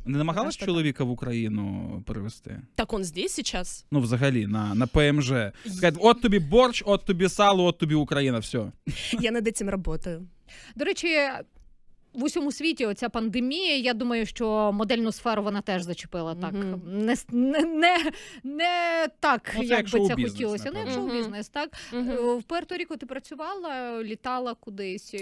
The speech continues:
Speaker 3: чи довелося сидіти вдома?
Speaker 2: У меня год не было работы вообще, именно потому, что просто люди не организовывали съёмки. Если были какие-то показы, мои вот девочки делали показы, это выглядело максимально странно, потому что это были прямые трансляции, то есть ты идёшь в абсолютно пустой студии, у тебя нет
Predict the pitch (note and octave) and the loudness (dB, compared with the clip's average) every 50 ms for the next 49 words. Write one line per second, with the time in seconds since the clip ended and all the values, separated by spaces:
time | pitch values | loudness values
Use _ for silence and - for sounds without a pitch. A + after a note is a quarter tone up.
0 | G3 G3+ - - A#3+ A3 G3+ A#3 G#3+ A3 G#3 G#3+ G#3 G#3 - A3 G3+ G3 F#3+ G3 | -10 -10 -10 -8 -8 -6 -6 -4 -4 -4 -4 -4 -6 -6 -8 -8 -6 -6 -6 -6
1 | F#3+ - - G3+ G3 A3 F3+ - F3 F3 E3 - - - - - - - _ _ | -8 -10 -12 -10 -10 -10 -10 -10 -14 -14 -14 -16 -16 -18 -18 -20 -20 -20 _ _
2 | - - B3 A#3+ A#3+ A#3 A#3 B3 A#3+ A3 G3 G3 A#3+ A#3 A#3 G3+ G3+ A3 A3 A3 | -4 -2 0 2 2 2 2 2 0 -2 -2 0 2 2 2 0 -2 -4 -4 -2
3 | G3+ G3+ G3+ G3 G3 G3 G3+ G3 F3 E3 G3 G3 G3 - - F3 D#3+ D#3 D#3+ F#3 | -2 -2 -2 -2 -2 -2 -2 -2 0 2 2 2 2 2 -4 -8 -10 -6 -4 -2
4 | F3+ F3+ F3+ F3 - - - - - - G#3 G#3+ C4+ D#4+ F4 C#4 A3 G#3 G3+ G3+ | 0 0 -2 -2 -4 -4 -2 -2 0 0 2 2 2 2 2 2 2 0 0 -2
5 | F#3+ - F#3+ - F#3+ F3+ F#3+ G#3+ D4+ - - - A3 F3+ - F#3+ F#3+ - - G3 | -2 -4 -6 -6 -4 -2 -2 -2 -2 -2 -4 -4 0 2 2 0 0 -4 -8 -8
6 | F3+ F#3+ F#3 F3+ F3+ F3+ F3 E3+ E3+ F3+ F3 F3+ E3+ F#3 F3 F3 F3 E3 E3+ E3+ | -8 -8 -8 -8 -8 -8 -8 -8 -8 -6 -6 -6 -4 -2 -2 -2 -2 -2 -4 -4
7 | - - - E3+ G3 G3 A#3+ C4+ D#4 C#4+ - B3+ A#3+ A3+ G#3 G3 G#3 G3+ - - | -6 -6 -4 -4 -2 0 0 0 0 -2 -2 -2 0 0 2 0 0 0 0 -4
8 | A3+ G3 F3 F#3+ G#3+ G3+ F#3+ - F#3+ - - F3 - F#3 - G3 - - F#3+ G3 | -4 -4 -2 -2 -2 -2 -2 -6 -8 -8 -8 -8 -6 -4 -2 0 0 2 2 0
9 | G3 F#3 F#3 F3 F3+ F3 D#3+ E3 D#3+ F3 F3+ E3+ E3+ - - F3+ D#3 F3+ E3 D#3+ | -2 -4 -4 -4 -4 -4 -6 -6 -6 -4 -4 -4 -4 -6 -6 -6 -4 -2 -2 -2
10 | D#3+ D#3+ - E3+ E3 - G3 A3+ E4+ D4+ C#4 A3 - G3 G#3+ A#3+ C#4 G#3+ A3+ G#3+ | -2 -2 -4 -4 -2 0 0 0 2 2 0 -2 -2 -2 -2 0 0 2 2 0
11 | G3+ G3+ G3+ - - A3 G#3 G3+ G3 F#3+ F#3 - - - F#3+ - F#4+ F#4+ F4+ - | 0 0 -2 -2 -2 -2 0 0 0 0 -2 -2 -4 -2 -2 -2 -2 -2 -4 -6
12 | - A#3+ A3 G#3+ - A3+ F#3 G3+ F#3 G#3+ F#3+ F3+ - - G3+ G#3 F#3 F#3 F3+ - | -6 -6 -6 -6 -6 -8 -8 -6 -4 -4 -4 -2 0 0 0 0 0 -2 -4 -6
13 | - D#3+ E3+ - - F#3 G3+ E4 G#4+ - F4+ C#4+ - - F#3 - - - A#3+ A3 | -8 -8 -8 -4 -2 0 0 0 -2 -2 -4 -4 -4 -4 -6 -6 -4 -6 -6 -6
14 | - G#3 F#3+ F3 E3 G3+ G3 G3 - - F#3 E3+ - - F#3+ F#3+ F#3 F3 - D#3 | -4 -6 -8 -6 -4 -4 -4 -4 -4 -8 -6 -4 -4 -2 -2 -2 -4 -4 -6 -8
15 | - - E3+ - - - D3 D3 - - - A3 A#3+ D4 C#4+ C#4+ A#3+ A3 - F#3 | -4 -2 -2 -2 -2 -2 -4 -4 -4 -2 0 0 2 2 2 0 -2 -2 -4 -6
16 | E3 F#3 E3+ F3 F3+ F#3 F3+ F3 E3+ - | -6 -4 -4 -4 -4 -2 -2 -4 -6 -8